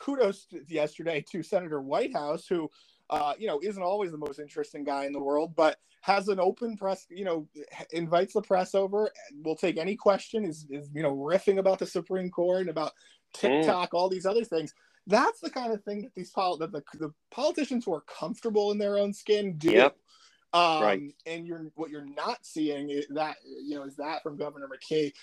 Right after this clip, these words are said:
Speaker 1: I'm really curious to see what this education plan, um, you know, is gonna look like, but I'm not particularly confident in it. It sounds like it's after school programming, which is good, but is not gonna necessarily move the needle to, you know, to catch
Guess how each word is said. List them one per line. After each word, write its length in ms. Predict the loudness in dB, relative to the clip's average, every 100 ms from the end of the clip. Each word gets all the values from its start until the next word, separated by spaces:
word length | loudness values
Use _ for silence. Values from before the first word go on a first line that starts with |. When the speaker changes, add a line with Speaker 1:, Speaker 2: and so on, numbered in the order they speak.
| -8 -2
Speaker 1:
I'm 160 | 6
really 300 | 10 10 8
curious 640 | 4 2 4 4 0 -4 -10
to 80 |
see 120 | -12 -10
what 120 | -10
this 160 | -8
education 600 | -6 -6 -6 -6 -6 -10
plan, 380 | -2 0 0 -2 -8 _ -20 2
um, 340 | 4 4 0 -8
you 100 | -4
know, 80 | -4
is 140 | -4
gonna 200 | -4 -4
look 280 | -2 -4 -2
like, 160 | -6 -6
but 80 | -10
I'm 140 | -10
not 240 | -10 -8
particularly 460 | -8 -10 -8 -8 -8
confident 600 | -10 -10 -8 -8 -10 -10
in 180 | -8 -8
it. 100 | -6
It 120 | -8
sounds 260 | -4 -4 -2
like 120 | -4
it's 200 | -8 -10 -8
after 300 | -6 -4 -8
school 300 | 2 2 6
programming, 760 | 6 4 2 -8 -6 -6 -6 -10 -20 0
which 160 | 2 2
is 200 | -2 -2
good, 500 | 6 8 8 4 -2
but 140 | -4 -4
is 140 | -4
not 260 | -2 -2 -4
gonna 160 | -8
necessarily 600 | -10 -14 -12 -8 -8 -8
move 240 | -8 -10 -8
the 80 | -4
needle 340 | -2 0 -2
to, 180 | -4 -4
you 420 | -4 -10 -18 -2
know, 100 | -2
to 120 | -2
catch 440 | -10 0 2 2